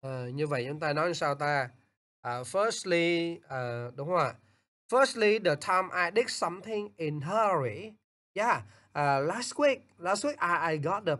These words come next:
play, so I, I, I ran quickly to the school.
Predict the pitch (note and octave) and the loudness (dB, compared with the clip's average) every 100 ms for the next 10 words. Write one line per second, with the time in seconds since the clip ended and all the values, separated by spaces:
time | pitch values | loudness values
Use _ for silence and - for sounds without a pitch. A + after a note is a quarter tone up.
0 | - C3+ E3+ D4 F4+ - _ _ _ - | -2 -2 0 0 -2 -6 _ _ _ -2
1 | C#3 C#3 C#3 C3+ B2+ B2 A#2 C3 C3 B2+ | 2 2 0 -2 -2 -4 -2 -6 -6 2
2 | F3+ F3+ F3 - - C4 - F3 F3 E3+ | 2 2 -2 -10 2 2 2 -4 0 0
3 | E3 - F3+ D#3 D3+ - E4 F4+ A#3 D#3 | -2 -6 -6 -4 -4 -4 -2 2 4 2